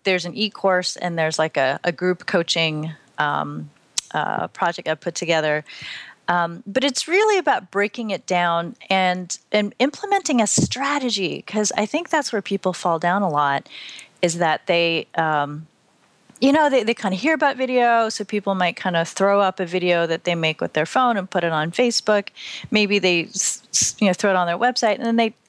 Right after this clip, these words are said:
don't understand why they're not getting that reach and that conversion and that engagement. Um, and it's because they're not being strategic and thinking through,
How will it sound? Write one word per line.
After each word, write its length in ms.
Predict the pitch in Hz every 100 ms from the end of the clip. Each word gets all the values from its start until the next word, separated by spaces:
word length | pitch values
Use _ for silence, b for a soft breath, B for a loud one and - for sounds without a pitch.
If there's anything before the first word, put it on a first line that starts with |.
| _ -
don't 180 | 262 254
understand 580 | 247 233 - 226 214
why 140 | 202 185
they're 120 | 185
not 260 | 180 156 -
getting 280 | 175 165
that 300 | 156 143 139 -
reach 480 | 160 185 202 - 165
and 120 | 156
that 180 | 147 -
conversion 720 | 170 156 185 185 165 147 139
and 120 | 139
that 140 | 139
engagement. 580 | 143 143 185 170 151 143 B B B B B
Um, 420 | - 165 156 156 151 B B B -
and 120 | 214
it's 160 | -
because 480 | 214 247 226 247 269
they're 80 | 247
not 200 | 233 -
being 180 | 196 185
strategic 880 | - - 185 - 240 226 190 - -
and 160 | 175 170
thinking 400 | 185 180 170 165
through, 600 | - 185 180 160 -